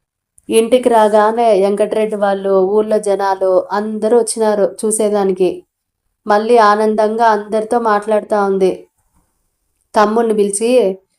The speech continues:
"ఊళ్ళో ఒక ధర్మాసుపత్రి, రోడ్లు, మంచినీళ్ళు పంపు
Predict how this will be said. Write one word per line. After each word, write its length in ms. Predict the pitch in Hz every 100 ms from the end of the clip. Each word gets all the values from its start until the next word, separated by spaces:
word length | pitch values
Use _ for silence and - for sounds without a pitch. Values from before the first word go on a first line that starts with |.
| _ _ -
"ఊళ్ళో 460 | 220 240 226 208 214
ఒక 160 | 208 202
ధర్మాసుపత్రి, 1040 | 202 202 220 220 - 214 208 208 202 202
రోడ్లు, 680 | 208 214 185 196 196 196 - _ -
మంచినీళ్ళు 520 | 208 214 220 220 214
పంపు 720 | 208 208 208 208 196 185 185